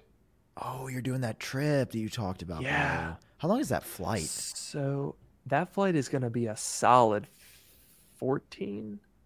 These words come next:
Speaker 2: maybe? Or that might be
Speaker 1: Wow.
Speaker 2: with the layover. That might be with the layover. I, it's, it's a, it's a, it's a minute. It's a
Speaker 1: Okay.
Speaker 2: minute.
Speaker 1: Let me know how that goes. I've, I've never been on a plane that long. It's kinda scary to me, but I need to confront that.
Speaker 2: Yeah.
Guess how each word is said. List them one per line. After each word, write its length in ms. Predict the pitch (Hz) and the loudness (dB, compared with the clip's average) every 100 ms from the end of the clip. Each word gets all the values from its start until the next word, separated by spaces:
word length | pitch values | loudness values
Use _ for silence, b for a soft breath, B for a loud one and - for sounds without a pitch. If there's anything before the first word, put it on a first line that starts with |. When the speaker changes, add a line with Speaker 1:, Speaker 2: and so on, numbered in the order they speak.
| _ - | _ -6
Speaker 2:
maybe? 480 | 156 185 190 196 - _ _ - | -4 -2 -4 -6 -12 _ _ 2
Or 60 | 143 | 6
that 140 | 165 | 10
might 160 | 180 170 | 8 8
be 120 | 135 | 8
Speaker 1:
Wow. 60 | |
Speaker 2:
with 200 | 123 120 | 8 6
the 80 | 127 | 6
layover. 600 | 113 110 101 - - - - _ _ _ _ - | 6 6 4 0 -4 -10 -16 _ _ _ _ 4
That 120 | 143 | 10
might 180 | 160 156 | 10 10
be 80 | |
with 160 | 117 110 | 4 4
the 60 | - | 0
layover. 300 | - - - - | -4 -8 -16 8
I, 140 | 160 170 | 12 12
it's, 180 | 180 - B B B | 12 10 B B B
it's 160 | 269 - | 4 6
a, 220 | 233 - | 4 6
it's 140 | 214 - | 6 10
a, 220 | - - | 10 8
it's 140 | - | 10
a 80 | 180 | 10
minute. 460 | 147 123 151 - _ _ - | 12 12 10 8 _ _ 2
It's 160 | 180 180 | 6 6
a 40 | |
Speaker 1:
Okay. 100 | 135 | 8
Speaker 2:
minute. 340 | 123 123 170 - | 8 8 6 4
Speaker 1:
Let 100 | 151 | 2
me 60 | 208 | 4
know 80 | 233 | 2
how 100 | 240 | 0
that 140 | 214 | -2
goes. 300 | 294 117 95 | -4 -4 -4
I've, 220 | 98 113 | -8 -6
I've 100 | 120 | -4
never 140 | 151 151 | -2 2
been 80 | |
on 80 | 147 | 0
a 40 | 147 | 0
plane 180 | 156 | -2
that 120 | 92 76 | -4 -6
long. 220 | 80 85 | -8 -10
It's 80 | - | -8
kinda 180 | 110 | -10
scary 320 | 101 101 87 82 | -8 -8 -8 -6
to 80 | |
me, 200 | 82 82 - _ - | -8 -10 -14 _ -12
but 80 | 92 | -6
I 80 | 95 | -4
need 140 | 98 | -4
to 40 | - | -6
confront 380 | 80 - 85 | -8 -8 -10
that. 220 | - 53 - _ _ _ _ _ _ _ _ _ _ - | -10 -14 -14 _ _ _ _ _ _ _ _ _ _ -8
Speaker 2:
Yeah. 320 | 160 175 | -4 -2